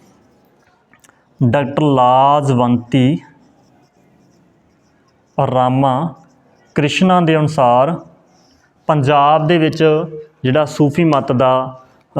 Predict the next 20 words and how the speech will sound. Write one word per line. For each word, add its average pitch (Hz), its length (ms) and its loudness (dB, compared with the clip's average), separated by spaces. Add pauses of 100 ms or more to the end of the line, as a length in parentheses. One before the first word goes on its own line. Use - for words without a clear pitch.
(140)
ਅ, - 20 -2
ਜਿਹੜਾ 131 240 0
ਮੋਢੀ 139 340 0
ਮੰਨਿਆ 123 300 0
ਜਾਂਦਾ, 120 240 -2
ਉਹ 127 440 -2
ਪਹਿਲੇ 143 280 0
ਜਿਹੜੇ 131 260 0
ਕਵੀ 123 360 -2
ਹੈਗੇ 127 220 0
ਆ, 165 140 0 (840)
ਉਹ 139 420 -2 (1400)
ਬਾਬਾ 135 440 0
ਫਰੀਦ 135 340 0
ਹੈਗੇ 110 220 -2
ਆ, 104 60 -8 (1800)
ਜਿੱਥੋਂ 127 320 -2
ਆਪਾਂ 147 220 0
ਕਹਿੰਦੇ 143 280 -2
ਆ। 156 100 -2